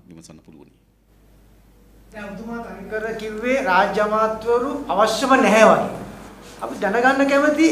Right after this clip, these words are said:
Speaker 2: එතකොට මේ රට ගෙනියන්න. දැන් ඔය කියන විදිහට රාජ්‍ය අමාත්‍යවරු අවශ්‍යම නැද්ද? අමාත්‍යවරු ඉන්න ඕන නම් ඒ කීයද?
Speaker 1: අපි ඉතාමත් පැහැදිලිව අපේ ප්‍රතිපත්ති ප්‍රකාශන ඉදිරිපත් කළා තිබෙනවා.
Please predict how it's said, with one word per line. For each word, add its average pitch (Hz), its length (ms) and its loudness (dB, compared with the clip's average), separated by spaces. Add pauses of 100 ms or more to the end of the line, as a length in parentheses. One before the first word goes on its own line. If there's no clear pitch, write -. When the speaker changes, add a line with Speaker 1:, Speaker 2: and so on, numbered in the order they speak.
Speaker 2:
එතකොට 277 420 2 (580)
මේ 262 200 2
රට 240 280 4
ගෙනියන්න. 226 440 4 (300)
දැන් 185 180 -2
ඔය 233 100 10
කියන 277 300 6
විදිහට 294 400 4
රාජ්‍ය 214 340 6
අමාත්‍යවරු 262 420 4
අවශ්‍යම 220 440 4
නැද්ද? 294 260 6 (420)
අමාත්‍යවරු 294 800 6
ඉන්න 294 240 -2
ඕන 311 220 4
නම් 349 180 4 (100)
ඒ 339 180 4
කීයද? 220 320 0 (580)
Speaker 1:
අපි 117 260 -10
ඉතාමත් 104 520 -10
පැහැදිලිව 92 440 -12
අපේ 85 240 -14
ප්‍රතිපත්ති - 440 -20
ප්‍රකාශන 85 400 -20
ඉදිරිපත් 78 360 -20
කළා 85 200 -20
තිබෙනවා. 85 360 -16